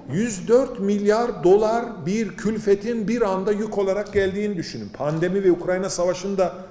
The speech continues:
düşünerek düşünün. E, bu olduğuna göre İstanbul depremi olabilir. Onun için biz İstanbul'da çok hızlı bir şekilde evleri yenilememiz gerekir. Bunun için "Yarısını ver, yarısını ben vereyim." şeklindeki hamleleri düşünün.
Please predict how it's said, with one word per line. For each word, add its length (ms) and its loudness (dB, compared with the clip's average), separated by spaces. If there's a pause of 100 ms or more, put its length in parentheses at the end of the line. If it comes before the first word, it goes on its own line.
(120)
düşünerek 540 -2
düşünün. 320 -10 (560)
E, 240 -6
bu 260 6
olduğuna 380 2
göre 260 2
İstanbul 540 -2
depremi 380 0
olabilir. 560 0 (420)
Onun 180 0
için 300 -4
biz 180 -4
İstanbul'da 600 -4
çok 200 -6
hızlı 220 -6
bir 60 -6
şekilde 460 -2
evleri 540 0
yenilememiz 560 0
gerekir. 460 -2
Bunun 140 -2
için 240 -6
"Yarısını 480 0
ver, 120 2
yarısını 480 0
ben 220 2
vereyim." 280 -2
şeklindeki 580 -8
hamleleri 600 2
düşünün. 400 -10